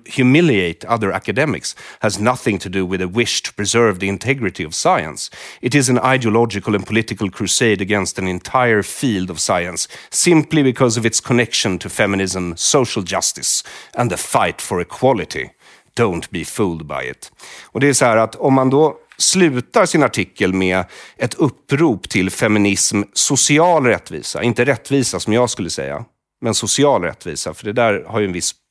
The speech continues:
politisk inriktning. Och the fight for equality, ja, då kan man ju säga att Micke Nilsson har liksom en viss politisk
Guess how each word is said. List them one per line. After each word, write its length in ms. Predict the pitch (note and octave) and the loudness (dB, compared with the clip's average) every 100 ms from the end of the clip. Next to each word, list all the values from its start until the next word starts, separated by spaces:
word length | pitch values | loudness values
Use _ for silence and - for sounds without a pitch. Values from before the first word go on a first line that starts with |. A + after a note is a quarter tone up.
| - | -4
politisk 480 | A2 A#2+ - - E2+ | -2 -2 -4 -10 -10
inriktning. 480 | D2 - - D#2+ - - - - - | -12 -14 -14 -16 -16 -20 -20 -12 -2
Och 280 | A#2 - - A#2 | -2 -4 -10 -4
the 60 | |
fight 340 | - B2 G#2 - | 0 2 0 0
for 160 | A2 | -2
equality, 640 | G2+ C#3+ C3+ A#2 - G#2 G2+ - | 0 2 2 2 0 -2 -2 -6
ja, 400 | G3 D#3 C3 _ _ _ _ _ - | -2 0 -2 _ _ _ _ _ -8
då 100 | C3+ | -6
kan 120 | - | 0
man 100 | D#3+ | 2
ju 40 | C#3+ | 4
säga 280 | D3 A#2+ | 4 4
att 160 | A2+ - _ _ _ _ _ _ _ _ _ _ _ _ _ - _ | 2 -2 _ _ _ _ _ _ _ _ _ _ _ _ _ -20 _
Micke 320 | C3+ C#3+ - D3+ C#3+ - - | 0 0 0 2 4 2 0
Nilsson 400 | B2 A#2+ A#2 C3 | 2 2 2 0
har 160 | A2 B2 | 0 0
liksom 560 | A#2 - B2 A#2 A#2 - _ _ _ _ - | 0 0 0 0 -2 -8 _ _ _ _ -2
en 140 | C3 | 0
viss 220 | A#2+ - | 2 -2
politisk 1080 | - D3 C#3 F3 E3 _ E2 - - - | -4 0 2 0 -4 _ -8 -4 -6 -8